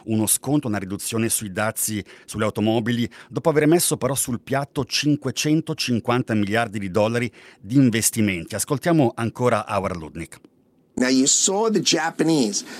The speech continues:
Speaker 2: They decided to take a completely different path. And what they said is, "We will give Donald Trump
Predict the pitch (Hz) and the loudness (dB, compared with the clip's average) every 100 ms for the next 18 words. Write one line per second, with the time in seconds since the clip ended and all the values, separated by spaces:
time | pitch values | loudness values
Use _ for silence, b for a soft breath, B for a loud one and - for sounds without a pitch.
0 | B - 156 180 165 165 - 151 135 120 | B -2 2 2 4 2 2 0 -2 -4
1 | - 151 123 120 - 131 - - 226 240 | -2 -2 0 -2 0 0 0 0 2 2
2 | - 214 180 135 220 214 170 - 151 117 | 2 2 2 2 0 0 -2 0 0 0
3 | - - - B B - 143 151 175 190 | -4 -14 -20 B B -2 2 2 4 4
4 | 175 165 139 135 131 185 214 208 160 - | 4 2 2 2 4 4 4 2 0 2
5 | 208 202 123 - B B - 165 185 160 | 4 4 0 -6 B B -2 0 0 2
6 | - 196 190 - | 2 2 0 -4